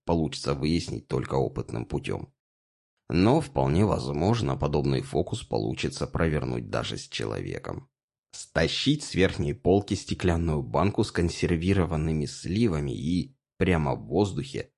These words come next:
содрать с нее металлическую крышку – это реально дорого стоит.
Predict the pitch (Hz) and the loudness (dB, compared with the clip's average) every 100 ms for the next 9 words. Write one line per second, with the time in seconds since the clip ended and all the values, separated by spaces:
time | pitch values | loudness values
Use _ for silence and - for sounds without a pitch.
0 | _ - - 82 80 80 76 - 82 85 | _ -10 0 0 4 2 2 0 2 2
1 | 87 92 90 67 - - 58 - 87 139 | 2 2 0 -4 -8 -8 -8 -2 2 2
2 | - - - _ _ - 90 95 110 95 | 0 -6 -8 _ _ -2 0 2 4 4
3 | 73 85 90 - 87 80 65 57 53 - | 4 4 2 -2 0 0 0 -2 -8 -8
4 | - 52 50 | -6 -6 -6